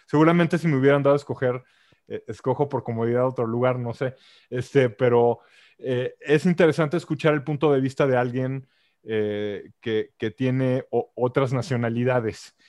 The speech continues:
este, ¿no? Eh, que es, que es, que es tu, que es tu caso. Oye, Ju-, Juanma, estoy, estoy viendo tu, tu, en LinkedIn me metí a,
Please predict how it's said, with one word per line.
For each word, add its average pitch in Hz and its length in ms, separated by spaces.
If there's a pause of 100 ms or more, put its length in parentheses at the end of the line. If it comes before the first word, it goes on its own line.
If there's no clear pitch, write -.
(200)
este, 104 760
¿no? 139 440
Eh, 104 360
que 113 80
es, - 280
que 110 140
es, - 220 (100)
que 117 120
es - 120
tu, 107 420 (540)
que - 80
es 113 140
tu 117 120
caso. 107 400 (320)
Oye, 147 440
Ju-, - 180
Juanma, 165 260
estoy, 196 380
estoy 147 240
viendo 202 340
tu, 127 540
tu, 110 640
en 110 100
LinkedIn 123 420
me 139 100
metí 120 280
a, 117 180